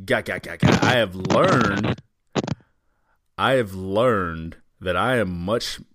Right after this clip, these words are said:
I am a much more serious person than I would have liked to admit probably a year or two or five to ten, twenty years ago. Um, when I'm not with the funnies,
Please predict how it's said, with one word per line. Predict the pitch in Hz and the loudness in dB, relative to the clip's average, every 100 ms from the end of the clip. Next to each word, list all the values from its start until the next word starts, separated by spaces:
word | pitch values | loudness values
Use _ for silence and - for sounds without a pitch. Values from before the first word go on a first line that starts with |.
| _ - | _ -12
I | 98 113 | -6 -4
am | 92 | -2
a | 87 | -2
much | 92 117 - | -2 -2 -4
more | 98 101 92 | -4 -2 -2
serious | - 110 101 92 85 - | -4 -2 0 0 -2 -6
person | - 87 - 80 78 | -4 -4 -4 -8 -8
than | 80 80 | -8 -8
I | 78 | -6
would | 82 | -6
have | 78 | -6
liked | 80 78 | -8 -8
to | - | -10
admit | 78 78 78 71 _ _ _ _ _ _ _ _ _ _ _ _ _ _ _ _ _ _ _ - | -12 -10 -12 -14 _ _ _ _ _ _ _ _ _ _ _ _ _ _ _ _ _ _ _ -6
probably | 85 82 82 | -6 -4 -6
a | 82 | -6
year | 82 80 80 | -6 -6 -6
or | |
two | 80 85 80 80 | -8 -10 -8 -6
or | 78 | -8
five | 78 - 80 80 80 | -8 -8 -6 -6 -8
to | 82 | -10
ten, | - 80 78 | -10 -10 -10
twenty | - 80 78 | -10 -12 -10
years | 78 | -10
ago. | 80 78 80 _ _ - - - - _ - | -12 -12 -14 _ _ -20 -20 -20 -20 _ -6
Um, | 85 85 80 78 80 78 - - _ _ _ _ _ _ - - | -2 0 -2 -4 -8 -12 -16 -20 _ _ _ _ _ _ -20 -12
when | 90 95 | -4 2
I'm | 110 113 | 2 2
not | 92 107 92 | 2 2 4
with | 107 - | 0 0
the | 95 | -4
funnies, | 117 123 127 127 | -2 0 -2 -4